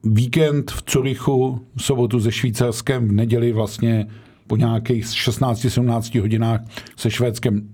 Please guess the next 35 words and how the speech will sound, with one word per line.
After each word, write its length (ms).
náročný 580
dvojboj. 480
Eh, 20
zvlášť, 460
když 140
Švýcaři 540
úvodní 420
zápas 560
svého 400
domácího 440
turnaje 280
prohráli, 640
tak 240
s 120
námi 260
už 120
prohrát 320
určitě 260
nebudou 220
chtít. 240
Tak 220
co? 320
Netvrdím, 760
že 180
národní 380
tým 220
udrží 280
neporazitelnost 880
v 140
sezóně 440
i 80
na 100
druhém 400
turnaji, 400
ale 160